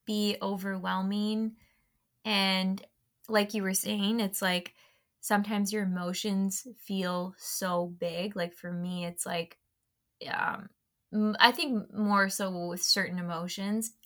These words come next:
but even, even happiness or, or feeling elated, it's like, I can go from feeling in the middle, content,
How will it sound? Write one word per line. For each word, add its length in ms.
but 260
even, 520
even 240
happiness 680
or, 280
or 100
feeling 340
elated, 800
it's 220
like, 320
I 220
can 240
go 380
from 580
feeling 600
in 160
the 80
middle, 800
content, 800